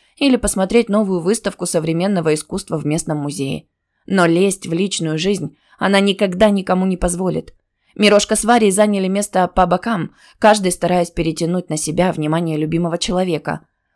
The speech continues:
устав от одёргиваний няни и бабушки.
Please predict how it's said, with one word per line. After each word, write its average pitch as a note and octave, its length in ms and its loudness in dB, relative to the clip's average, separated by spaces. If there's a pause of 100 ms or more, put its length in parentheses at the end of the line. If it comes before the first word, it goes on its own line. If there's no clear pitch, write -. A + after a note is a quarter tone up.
устав F3+ 640 -2
от - 260 -4
одёргиваний D3 680 -2
няни D#3 360 -4
и D#3+ 40 -2
бабушки. D#3+ 480 -6